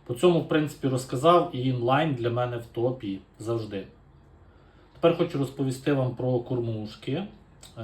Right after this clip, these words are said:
годівнички наших українських виробників, а саме двох компаній. Це Orange і Профмонтаж. Годівничками Orange я вже ловлю дуже давно,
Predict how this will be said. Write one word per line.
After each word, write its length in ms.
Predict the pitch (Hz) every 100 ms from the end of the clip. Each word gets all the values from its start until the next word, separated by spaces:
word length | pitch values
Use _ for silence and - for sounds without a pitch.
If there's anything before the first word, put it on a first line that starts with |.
| 104
годівнички 540 | 104 120 139 131 -
наших 300 | 127 127 175 - - -
українських 840 | 143 135 127 127 147 123 120 -
виробників, 640 | 113 117 123 131 202 214 208 -
а 320 | - 123 120 117
саме 320 | - 156 131
двох 280 | 110 123 -
компаній. 460 | 113 107 104 98
Це 140 | - -
Orange 640 | 160 185 185 156 - -
і 280 | 120 123 123
Профмонтаж. 880 | - 117 120 117 110 - 87 - - - - - - - - - - -
Годівничками 680 | - 139 165 180 - 160 151
Orange 640 | - 147 131 104 98 - - - -
я 240 | 120 123 139
вже 160 | 117
ловлю 380 | 123 127 120 113
дуже 320 | 107 117 107
давно, 520 | 98 107 120 170 226